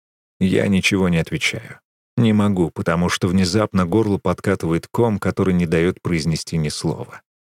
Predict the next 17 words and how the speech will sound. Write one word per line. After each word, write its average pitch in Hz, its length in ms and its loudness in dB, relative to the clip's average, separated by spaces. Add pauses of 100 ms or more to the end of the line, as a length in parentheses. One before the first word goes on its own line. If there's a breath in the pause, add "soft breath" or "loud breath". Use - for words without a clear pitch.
(100)
Вместо 117 340 4
этого 95 220 0
я 87 160 0
крепко 101 340 0
прижимаю 85 460 0
Зенни 82 320 0
к - 20 -6
груди, 87 460 0 (380)
и 113 40 2
мы 101 140 2
долго 120 320 2
сидим 101 340 0
в 87 80 2
обнимку, 98 540 0
молчаливые 78 720 -2
и - 20 -4
липкие. - 520 -8